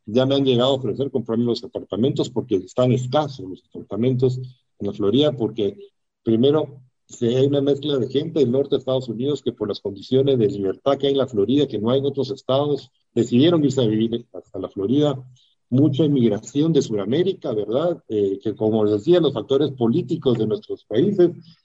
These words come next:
generan que la gente emigre hacia los Estados Unidos, ¿verdad? Eh, entonces, la situación económica de Argentina, el, este año generó mucha demanda de gente de Argentina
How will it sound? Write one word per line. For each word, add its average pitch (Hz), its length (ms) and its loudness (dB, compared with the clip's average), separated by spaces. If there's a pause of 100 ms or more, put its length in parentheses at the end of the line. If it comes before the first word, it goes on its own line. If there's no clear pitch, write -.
generan 156 440 2
que 160 100 -2
la - 140 0
gente 156 480 -2 (480)
emigre 147 560 4
hacia 131 340 0
los 104 140 -2
Estados 139 360 -2
Unidos, 180 400 -4 (760)
¿verdad? 117 400 -2
Eh, 104 340 0
entonces, 117 560 0 (300)
la 113 140 0
situación 117 400 0
económica 113 500 0
de 104 180 0
Argentina, 156 760 0
el, 127 200 -2
este 120 320 2
año 160 280 -2
generó 110 380 -2
mucha 131 540 0
demanda 131 580 0
de 104 160 -2
gente 113 380 -4
de 110 100 0
Argentina 143 720 -4